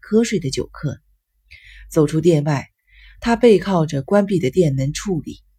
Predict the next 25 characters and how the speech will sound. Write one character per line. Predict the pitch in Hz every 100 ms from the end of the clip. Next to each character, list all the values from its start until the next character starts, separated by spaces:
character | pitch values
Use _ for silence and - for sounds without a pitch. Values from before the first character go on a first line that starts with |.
| _ _ _ _ _ -
电 | 285 269
线 | 240 226
杆 | 247 254
后 | 233 170
面 | 143 135 - _
有 | 156 131
一 | 127
个 | 135
人， | 143 - - - - _ _ _ _
竖 | - - 214
立 | 175
在 | 165 165
路 | 165 165
旁 | 139 151
的 | 180
广 | 180 127 120
告 | 180 165
看 | - 240 208
板 | 127 139
后 | 165 151
面 | 139 127 - _ -
有 | 156
一 | 120 123
个 | 143
人， | 120 135